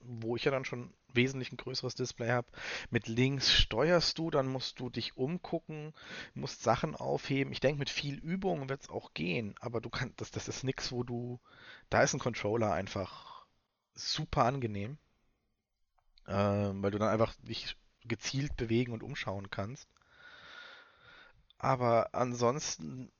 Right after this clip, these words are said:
hab ich festgestellt, es sind viele Spiele, die einfach auch bei Steam und Co. waren. Also wo die Publisher einfach gesagt haben, „Hey,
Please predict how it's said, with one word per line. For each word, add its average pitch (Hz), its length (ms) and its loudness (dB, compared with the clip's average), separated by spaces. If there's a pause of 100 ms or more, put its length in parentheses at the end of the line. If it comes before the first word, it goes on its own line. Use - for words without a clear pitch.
hab 143 160 0
ich 151 100 0
festgestellt, 165 360 0
es - 60 -2
sind 156 140 -6
viele 339 280 -2
Spiele, 254 340 -2
die 156 180 -8
einfach 156 280 -6
auch - 80 -16
bei 143 160 -2
Steam 262 360 -4
und 131 140 -8
Co. 110 240 -4
waren. 92 240 -2
Also - 180 -8
wo 120 60 -6
die 123 60 -6
Publisher 160 440 -2
einfach 147 160 -2
gesagt 143 260 -4
haben, 131 120 -6
„Hey, 196 140 -4